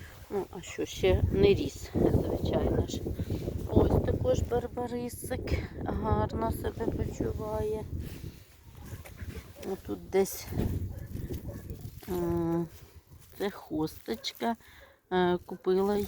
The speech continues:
її і прикрила так, а вона вже видала таку бруньку, пішла в ріст. Бадани пересадила сюди, а вони також якісь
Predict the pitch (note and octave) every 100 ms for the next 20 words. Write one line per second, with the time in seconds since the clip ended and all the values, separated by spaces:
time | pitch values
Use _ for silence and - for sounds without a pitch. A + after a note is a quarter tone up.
0 | - G#3+ G3+ A3 A3+ G3+ - - - F#3+
1 | F#3+ F#3+ - F#3+ - G#3 G#3+ E3+ - D#3
2 | F3 F3 F3+ G3 E3 F3 - - - -
3 | - F#3 E3+ F#3 F#3 F#3 F3+ F3 - -
4 | - - - - - - - - - -
5 | - - - - - - - - - -
6 | - - - - - - - - D#3 D3+
7 | D#3+ D#3 - - - - - - - -
8 | - - - - - - - - - -
9 | - - - - - - - - - -
10 | - - - - - - G3 - F#3 F3
11 | E3+ - E3+ F3 - F#3 A3 C4+ C4+ C4
12 | - - - A#3 A#3+ F#3+ F3+ F3+ G3 -
13 | E3+ - A3+ B3+ A#3+ F#3+ F3+ - G#3+ G#3
14 | - -